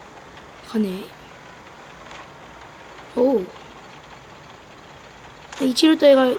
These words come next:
이치로 했다가 이백 엔진을 달면은 스피드가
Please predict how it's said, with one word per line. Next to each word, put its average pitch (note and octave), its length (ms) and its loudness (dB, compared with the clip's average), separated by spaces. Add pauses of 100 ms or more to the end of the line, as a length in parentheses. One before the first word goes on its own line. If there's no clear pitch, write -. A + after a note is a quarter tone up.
이치로 D4+ 420 -2
했다가 B3 400 0
이백 A#3+ 240 2
엔진을 A#3 500 0
달면은 G#3+ 440 -4 (840)
스피드가 A3 480 -6